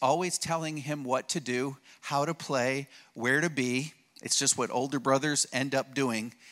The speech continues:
And finally, one day, Colin got fed up, and he just said to his brother, "You are not the demander of me." I thought, "Wow, that's some straight up stuff." It's like, "You are not the demander of me."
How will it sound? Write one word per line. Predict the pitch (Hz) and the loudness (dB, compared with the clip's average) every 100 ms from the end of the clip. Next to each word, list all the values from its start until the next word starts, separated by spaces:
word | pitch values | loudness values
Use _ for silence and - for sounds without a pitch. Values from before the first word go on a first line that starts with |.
| - | -18
And | 107 - | -16 -8
finally, | 175 190 170 | -8 -6 -8
one | 139 156 156 | -6 -4 -4
day, | 139 127 123 - | -4 -4 -6 -6
Colin | 135 143 135 | -4 -2 -2
got | 135 127 | -2 -2
fed | - 131 | -4 -2
up, | 120 117 - _ _ _ - - - - | 0 -2 -6 _ _ _ -20 -20 -18 -6
and | 170 | -4
he | |
just | 127 147 - | -2 2 2
said | 139 123 | 2 -2
to | 131 | -4
his | 110 | -4
brother, | 110 110 104 | -4 -4 -4
"You | 107 143 233 175 135 123 - - | -4 4 4 4 0 -4 -8 -4
are | 120 | 0
not | 160 185 123 - - | 6 6 6 0 -8
the | 120 | -8
demander | - 123 143 160 175 160 123 104 - - | -4 -4 0 2 2 0 -2 -4 -4 -8
of | 101 90 | -8 -6
me." | 113 - - - - _ - - - - - - - - - - - - - - - | 0 0 0 -4 -12 _ -20 -20 -20 -20 -20 -20 -20 -20 -20 -20 -20 -20 -20 -20 -10
I | 294 | -6
thought, | - 107 87 | -2 -4 -4
"Wow, | 110 160 262 - 87 | 0 0 2 -4 -2
that's | 131 381 - | -2 2 2
some | - 87 85 | 2 0 -2
straight | - - 196 196 113 95 - | 0 0 0 -2 -4 -8 -4
up | 151 - - - | -4 -4 -8 0
stuff." | - - 214 269 - - - - _ _ - | 2 4 2 2 -2 -10 -16 -18 _ _ -8
It's | |
like, | 120 110 | -4 -4
"You | 143 320 | -4 -4
are | 202 | -2
not | 156 175 175 | 0 0 -2
the | 160 | -6
demander | 147 151 214 214 143 | -4 -2 0 0 -2
of | 107 | -2
me." | 104 78 | -6 -8